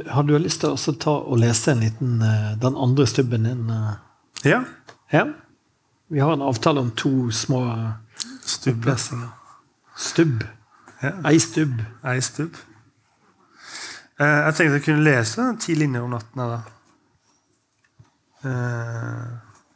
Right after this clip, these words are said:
Speaker 2: ti linjer om natta. I mellomtida har jeg søvnproblemer.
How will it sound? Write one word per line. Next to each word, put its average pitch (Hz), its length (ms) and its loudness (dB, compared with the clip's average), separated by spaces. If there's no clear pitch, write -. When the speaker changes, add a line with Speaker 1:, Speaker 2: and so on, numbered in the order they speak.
Speaker 2:
ti 143 140 2
linjer 117 260 0
om 117 80 -4
natta. 113 360 -10
I 165 100 -14
mellomtida 143 720 2
har 151 80 4
jeg 135 180 2
søvnproblemer. 120 840 -4